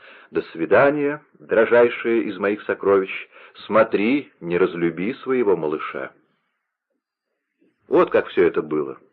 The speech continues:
Вот как малыш обращался к своей музе и защитнице.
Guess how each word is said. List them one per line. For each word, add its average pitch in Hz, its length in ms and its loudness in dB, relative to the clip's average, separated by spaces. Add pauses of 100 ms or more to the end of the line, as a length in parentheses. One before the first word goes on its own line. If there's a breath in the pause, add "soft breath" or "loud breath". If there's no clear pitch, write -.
(560)
Вот 196 180 4
как 170 200 2
малыш 139 420 4
обращался 90 800 2 (220 loud breath)
к - 80 -18
своей 82 400 2
музе 151 440 -2 (220 loud breath)
и 107 100 -8
защитнице. 76 640 -8